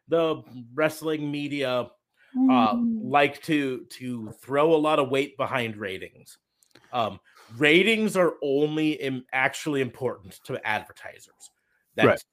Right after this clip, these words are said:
Speaker 1: that's the
Speaker 2: That's it.
Speaker 1: be und-, eh, be all end all of it. It doesn't matter how many, it doesn't matter to us how many people watched, right? Doesn't affect our enjoyment of it in one way or another.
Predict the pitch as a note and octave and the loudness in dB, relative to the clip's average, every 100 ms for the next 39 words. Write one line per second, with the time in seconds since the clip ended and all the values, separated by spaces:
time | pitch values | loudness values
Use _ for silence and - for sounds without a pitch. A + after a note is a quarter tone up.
0 | _ _ A#2 G2 - - G2+ _ _ _ | _ _ -4 -4 -8 -18 -20 _ _ _
1 | _ _ G#2 G#2 - G#2+ - F2+ D#3 D#3+ | _ _ -20 -8 -2 0 0 -2 -2 2
2 | C#3+ C3+ B2 - B2+ A#2 A#2 C#3 B2 G#2 | 2 0 -8 -10 -10 -8 -4 -4 -2 -6
3 | F#2+ F2+ E2+ G2 - - _ B2+ C#3+ G3+ | -8 -12 -14 -16 -20 -20 _ -2 6 6
4 | F#3 G3 C#3 C3+ C3+ D3+ E3+ F3+ F#3 - | 6 2 -2 0 2 2 0 -2 -6 -12
5 | _ _ _ _ _ _ _ _ _ _ | _ _ _ _ _ _ _ _ _ _
6 | - E3 E3 D#3+ D#3 D#3 - C3+ D#3 F3 | 0 4 4 2 0 -2 -6 0 0 2
7 | E3+ E3+ D3+ - D3+ - A2+ C#3+ F3+ - | 2 2 0 -4 -8 -4 0 0 0 -6
8 | - _ - C#3 B2+ B2+ A2+ A2 _ _ | -20 _ 2 2 2 -2 -4 -8 _ _
9 | _ _ D#3 C3 A#2 G#2 G2 D#2+ - - | _ _ -6 -4 -6 -6 -6 -8 -16 -20
10 | _ F#2 F#2 - _ _ _ C3+ A2+ G#2 | _ -14 -12 -16 _ _ _ -6 -4 -8
11 | - D#3+ D#3+ D#3+ C#3+ C#3 B2+ B2+ B2 B2 | 0 0 2 0 0 0 -2 -4 -4 -4
12 | A#2 A2 G#2 A2 G2+ G2+ A#2+ A#2 G#2+ G#2+ | -6 -8 -10 -12 -12 -6 -6 -4 -4 -6
13 | G2+ F#2 E2+ | -6 -10 -12